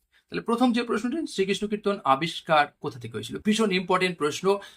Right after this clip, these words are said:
আপনারা অবশ্যই দেখবেন। এবং, আহ, তার থেকে বেশি ইম্পর্টেন্ট আরেকটি প্রশ্ন, সেটা হচ্ছে শ্রীকৃষ্ণ কীর্তন,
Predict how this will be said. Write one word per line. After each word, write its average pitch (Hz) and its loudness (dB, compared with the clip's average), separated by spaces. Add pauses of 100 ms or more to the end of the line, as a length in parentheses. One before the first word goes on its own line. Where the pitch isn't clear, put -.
আপনারা 170 4
অবশ্যই 170 4
দেখবেন। 202 2
এবং, 180 -2
আহ, 143 10
তার 165 0
থেকে 208 -4
বেশি 208 0
ইম্পর্টেন্ট 208 4
আরেকটি 165 0
প্রশ্ন, - -8
সেটা 175 -6
হচ্ছে 202 -2
শ্রীকৃষ্ণ 185 -4
কীর্তন, 180 -2